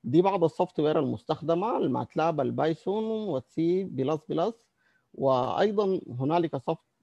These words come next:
وير أخرى مستخدمة في، في معالجة المعلومات. آه، ال-، ال-، الخطوة الثانية أكشن. بعد يتم تحليل المعلومات، بعد ذاك بيتم،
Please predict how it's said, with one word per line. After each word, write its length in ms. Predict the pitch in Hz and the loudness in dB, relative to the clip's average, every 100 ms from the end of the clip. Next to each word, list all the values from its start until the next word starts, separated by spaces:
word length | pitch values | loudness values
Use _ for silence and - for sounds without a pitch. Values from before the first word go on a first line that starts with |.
| - | -8
وير 520 | 123 120 123 170 165 | -2 0 4 4 4
أخرى 200 | 170 185 | 0 -2
مستخدمة 540 | 143 120 165 143 147 120 | -4 -4 -8 -4 -4 -4
في، 720 | - 117 110 110 113 101 - | -4 -4 -2 -4 -6 -8 -8
في 160 | - | -4
معالجة 600 | 117 113 135 151 151 165 208 _ _ _ _ _ _ | -2 -2 0 0 2 2 0 _ _ _ _ _ _
المعلومات. 600 | 117 120 110 110 117 120 101 _ _ _ _ _ _ _ _ _ - | -4 -2 -2 -2 0 -2 -4 _ _ _ _ _ _ _ _ _ 0
آه، 680 | 147 147 143 139 127 101 101 | 4 6 6 4 4 2 0
ال-، 120 | 139 | 0
ال-، 400 | 110 78 92 147 | -2 -2 -2 -2
الخطوة 420 | 151 - 392 226 | -2 -2 0 0
الثانية 520 | 190 233 226 190 160 | 2 2 2 2 2
أكشن. 280 | 147 - 98 - _ - | 0 -2 -12 -14 _ -4
بعد 260 | 277 262 | 2 2
يتم 240 | 175 208 196 | 2 0 -2
تحليل 320 | 175 151 139 | -2 0 0
المعلومات، 580 | 123 120 123 156 277 440 | 0 0 -2 0 0 0
بعد 240 | 311 135 139 | 0 0 0
ذاك 140 | 220 208 | -2 -2
بيتم، 640 | 147 131 196 233 254 240 | -4 -2 -2 -4 -4 -8